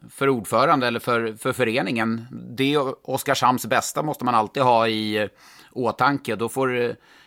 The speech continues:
individuella prestiger och allting läggas åt sidan. Eh, sen är det klart att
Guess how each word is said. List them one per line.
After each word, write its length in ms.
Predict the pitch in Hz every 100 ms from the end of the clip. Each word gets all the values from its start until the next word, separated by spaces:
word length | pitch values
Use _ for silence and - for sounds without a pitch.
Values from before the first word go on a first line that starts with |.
| _
individuella 540 | 120 123 117 123 123 120
prestiger 580 | 123 - 127 120 - 120
och 60 |
allting 300 | 123 127 123
läggas 340 | 113 107 117 113
åt 60 |
sidan. 520 | - 110 110 123 113 101 -
Eh, 300 | 107 104 110
sen 180 | 104 117
är 20 |
det 60 | 139
klart 260 | 120 107
att 260 | 113 -